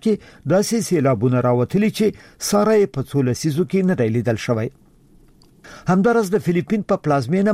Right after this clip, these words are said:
مانیلا کې د همدې موسمي ورښتونو له کبله زرګونه کسان له خپلو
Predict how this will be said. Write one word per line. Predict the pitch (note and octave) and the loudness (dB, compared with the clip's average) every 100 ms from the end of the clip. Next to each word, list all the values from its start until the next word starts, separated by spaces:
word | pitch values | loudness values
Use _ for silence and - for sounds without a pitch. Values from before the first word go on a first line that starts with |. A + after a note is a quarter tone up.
| E3+ | 2
مانیلا | C#3 D3+ F#3+ G3+ | 2 2 2 0
کې | - A#2 - - - | -4 -10 -12 -20 -2
د | D3+ C3 | 0 2
همدې | D3+ F3 A#3 G#3 | 0 0 2 2
موسمي | C#3 - C3 B2+ B2 | 0 0 -2 0 2
ورښتونو | C3+ - A3 A3+ G#3+ | 0 -2 0 0 0
له | G3+ | 0
کبله | F3 F3 F3+ A#2+ | 0 0 0 0
زرګونه | C3+ C3 A#3 G#3 C3 | 0 0 0 -2 -4
کسان | - B2+ A2 - - C#3+ | -4 -4 -4 -12 -6 -2
له | C#3+ | -2
خپلو | - C#3 B2+ | 0 0 0